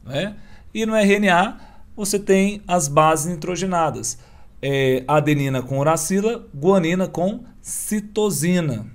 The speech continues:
não é mesmo? Então, vamos lá. As diferenças básicas entre o D N A e o R N A. Primeira, o D N A, o açúcar é desoxirribose, enquanto no R N A o açúcar é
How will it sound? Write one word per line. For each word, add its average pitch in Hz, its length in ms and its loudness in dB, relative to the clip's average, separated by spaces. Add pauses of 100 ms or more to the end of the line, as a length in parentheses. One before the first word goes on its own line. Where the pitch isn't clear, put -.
(120)
não 107 120 -10
é 113 40 -4
mesmo? 175 340 4 (880)
Então, 277 300 -2 (340)
vamos 262 200 6
lá. 127 400 2 (120)
As 233 200 6
diferenças 214 580 2
básicas 160 800 6
entre 165 280 2
o 170 40 2
D 156 140 2
N 156 140 2
A 143 360 2
e 139 100 2
o 147 60 6
R 147 140 6
N 143 120 4
A. 120 240 2 (460)
Primeira, 196 640 8 (420)
o 247 520 6
D 180 180 4
N 202 100 4
A, 180 360 6 (100)
o 160 140 2
açúcar 220 920 2
é 151 160 6
desoxirribose, 165 1500 4
enquanto 156 540 -4
no 156 200 -4
R 151 200 2
N 147 120 -4
A 147 220 -4 (320)
o 147 60 -4
açúcar 156 420 0
é 143 320 2